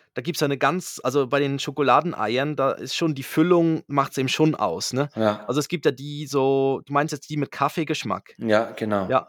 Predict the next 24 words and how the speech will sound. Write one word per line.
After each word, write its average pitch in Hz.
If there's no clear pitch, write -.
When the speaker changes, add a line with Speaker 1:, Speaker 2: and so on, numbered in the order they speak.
Speaker 1:
das 135
sind 147
ja 139
die, 139
äh, 127
die 131
auch 127
so 139
Punkte 165
manchmal 147
drauf 135
haben 127
und 127
so, 127
die 123
so, 127
a-, -
also, 120
mit 127
Speaker 2:
Also, 139
Speaker 1:
Alupapier 143
eingepackte 151
Speaker 2:
genau, -
Speaker 1:
Kaffeegeschmack-Eier. 143